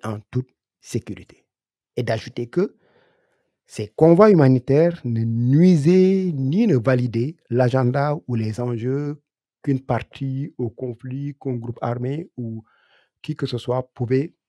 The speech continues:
se doter. Et que ça n'avait rien à voir. Il fallait vraiment dissocier, dissocier, dissocier,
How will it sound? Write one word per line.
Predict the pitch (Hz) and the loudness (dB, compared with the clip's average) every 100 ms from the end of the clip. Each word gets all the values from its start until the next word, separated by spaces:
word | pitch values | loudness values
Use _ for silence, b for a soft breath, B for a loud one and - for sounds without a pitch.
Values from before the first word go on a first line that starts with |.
| _ _ | _ _
se | - 123 | -6 -4
doter. | 104 - _ _ _ _ _ _ | -6 -14 _ _ _ _ _ _
Et | - | -10
que | 135 | -6
ça | 127 | -4
n'avait | 123 98 92 | -4 -4 -6
rien | 123 127 | -6 -4
à | |
voir. | 101 80 | -6 -10
Il | 104 | -8
fallait | 131 120 | -4 -2
vraiment | 143 151 | -2 -2
dissocier, | 123 113 143 156 127 - 123 131 147 _ 120 | -4 -4 -6 -6 -10 -10 -10 -12 -14 _ -12
dissocier, | 117 - 107 - 120 | -10 -8 -10 -8 -10
dissocier, | 123 117 110 - 113 113 135 | -10 -10 -10 -8 -6 -6 -8